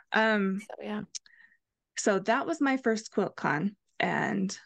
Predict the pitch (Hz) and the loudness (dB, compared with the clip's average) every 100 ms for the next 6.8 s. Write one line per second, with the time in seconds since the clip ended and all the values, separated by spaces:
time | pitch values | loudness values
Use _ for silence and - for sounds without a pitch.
0 | _ - _ _ _ - 320 _ - 202 | _ -20 _ _ _ -20 -20 _ -2 2
1 | 180 151 139 - - - 180 196 - - | 2 2 0 0 0 2 2 -2 -4 0
2 | 185 180 190 - - 214 233 - - - | 0 0 -2 -2 -2 -2 0 0 0 -2
3 | 208 202 190 208 208 208 - 180 - 202 | 0 2 2 0 0 0 0 -2 0 2
4 | 202 190 190 180 - 190 190 185 180 180 | 2 0 -2 -2 0 0 2 0 0 -2
5 | 180 196 202 190 185 196 - _ - - | 0 2 2 0 -2 -6 -8 _ -20 -18
6 | - 220 202 185 180 180 190 - | -6 0 2 2 2 2 0 -2